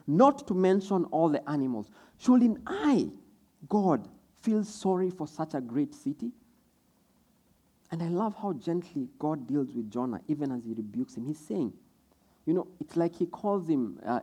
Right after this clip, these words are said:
into his office and says, "Jonah, let's discuss this plant for a minute." It's like your boss calling you to his office and then he, he lowers his glass and he's like, "Let's, let's, let's discuss this plant for a minute, Jonah. You know, uh, um, you're concerned about it,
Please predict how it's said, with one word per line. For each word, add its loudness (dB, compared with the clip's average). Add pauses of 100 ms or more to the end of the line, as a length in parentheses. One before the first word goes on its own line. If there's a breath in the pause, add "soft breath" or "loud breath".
into -2
his -4
office -6
and -4
says, -6
"Jonah, -2
let's -6
discuss -6
this -10
plant -4
for -10
a -8
minute." -4
It's -12
like -4
your -4
boss -4
calling -2
you 0
to -8
his -6
office -10
and -4
then -4 (300 loud breath)
he, -6 (100)
he 0
lowers 2
his -8
glass 0
and -6
he's -8
like, -6
"Let's, -4
let's, -8
let's -6
discuss -8
this -8
plant -2
for -6
a -4
minute, -6 (200)
Jonah. -10 (480 soft breath)
You 4
know, 2
uh, 0
um, -4 (320)
you're -2
concerned -2
about 2
it, -4